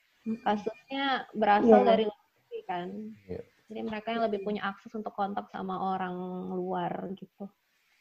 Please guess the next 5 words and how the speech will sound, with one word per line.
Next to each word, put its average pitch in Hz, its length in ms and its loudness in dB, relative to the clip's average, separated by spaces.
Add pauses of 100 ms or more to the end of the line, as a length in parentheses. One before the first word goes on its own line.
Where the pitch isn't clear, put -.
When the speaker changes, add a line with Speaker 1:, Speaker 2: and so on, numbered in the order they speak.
(180)
Speaker 2:
Mungkin 190 240 -8
Speaker 3:
Betul. 247 320 8
Speaker 2:
kalau 226 240 2 (480)
emang 185 320 -4
bener 175 560 -4